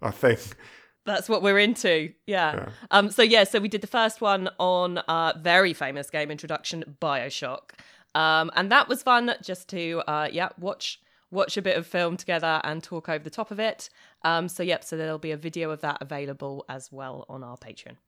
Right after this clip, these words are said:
Speaker 1: Yeah. So what, what we're gonna do is, um, as you're listening now,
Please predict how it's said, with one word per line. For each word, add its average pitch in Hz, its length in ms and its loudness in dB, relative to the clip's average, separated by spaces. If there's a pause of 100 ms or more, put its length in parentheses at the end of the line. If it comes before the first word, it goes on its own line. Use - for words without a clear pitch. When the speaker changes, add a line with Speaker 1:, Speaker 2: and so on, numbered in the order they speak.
(560)
Speaker 1:
Yeah. 113 300 2
So - 160 -2
what, 175 320 0
what 156 120 2
we're 147 80 0
gonna 147 220 0
do 135 460 0
is, 120 680 0 (420)
um, 220 460 0
as 135 240 2
you're 139 80 0
listening 135 480 0
now, 143 400 2